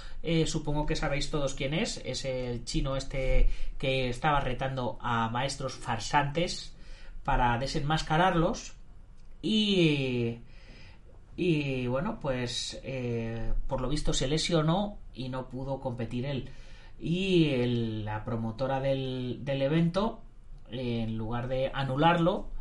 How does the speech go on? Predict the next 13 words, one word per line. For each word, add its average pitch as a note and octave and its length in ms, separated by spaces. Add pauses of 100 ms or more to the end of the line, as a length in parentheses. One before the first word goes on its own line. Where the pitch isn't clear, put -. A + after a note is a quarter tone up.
(520)
eh, B2+ 400
cogieron C#3 440
y E3+ 100
buscaron B2+ 540
a B2 140
otro B2+ 200
luchador C3+ 560 (540)
que D#3 1040
se - 240
decidió C3+ 640
que D3+ 140
fuera, D#3 640
eh, A2 720